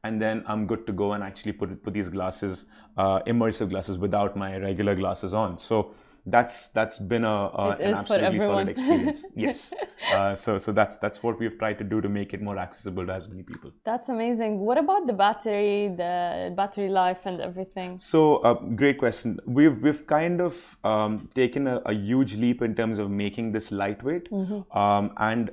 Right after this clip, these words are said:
Speaker 1: also from a safety and hazard standpoint. So what we've done is we have done away with putting any battery, um, you know, close to a person's face,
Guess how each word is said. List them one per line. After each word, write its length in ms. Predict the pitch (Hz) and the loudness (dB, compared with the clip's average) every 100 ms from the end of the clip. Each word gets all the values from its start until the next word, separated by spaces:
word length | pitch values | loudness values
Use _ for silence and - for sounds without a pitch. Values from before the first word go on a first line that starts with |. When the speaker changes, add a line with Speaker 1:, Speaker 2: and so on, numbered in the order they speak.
| - | 0
Speaker 1:
also 360 | 117 120 - | 0 0 -2
from 240 | 143 131 120 | -6 -2 -2
a 80 | 117 | -2
safety 480 | - 120 113 127 | -2 -2 -2 -6
and 80 | 123 | -6
hazard 380 | 98 101 107 107 | -4 -4 -4 -4
standpoint. 560 | - 95 95 92 80 - | -10 -10 -10 -10 -12 -6
So 120 | 104 | 0
what 200 | 110 120 | 0 0
we've 180 | 143 101 | -2 0
done 220 | 107 117 | 0 0
is 120 | 110 | 0
we 80 | 110 | -2
have 140 | 92 | -2
done 180 | 110 123 | -2 -2
away 280 | 123 117 127 | -2 -2 -2
with 320 | 113 87 - | -4 -6 -6
putting 240 | 113 117 | -4 -2
any 160 | 117 110 | -2 -4
battery, 540 | 90 101 - 120 120 - - - - | -2 -4 -2 -4 -4 -8 -20 -20 -2
um, 260 | 101 101 104 | 0 2 2
you 80 | |
know, 200 | 107 117 | 0 -2
close 360 | 117 120 113 113 | -2 0 0 0
to 100 | 127 | -2
a 40 | 117 | 0
person's 560 | 107 104 - 107 101 | -2 -2 -4 -4 -4
face, 440 | - 139 196 - | -4 -4 -4 -12